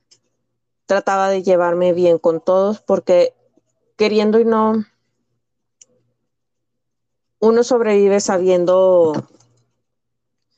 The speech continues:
ten-, ser sociable, pero con responsabilidad, y a la vez tener que enseñar a las personas a ser empáticos.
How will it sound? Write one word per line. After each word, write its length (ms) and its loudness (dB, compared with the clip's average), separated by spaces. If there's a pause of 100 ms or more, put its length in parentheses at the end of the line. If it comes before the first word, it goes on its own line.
(520)
ten-, 360 -2 (160)
ser 540 -2 (1400)
sociable, 880 -2 (1500)
pero 260 0
con 180 -2
responsabilidad, 1000 -2 (1400)
y 120 -2
a 80 2
la 160 -2
vez 360 -2
tener 400 0
que 360 0 (240)
enseñar 720 -2
a 60 -2
las 160 -4
personas 580 -4
a 60 -8
ser 200 0
empáticos. 840 -6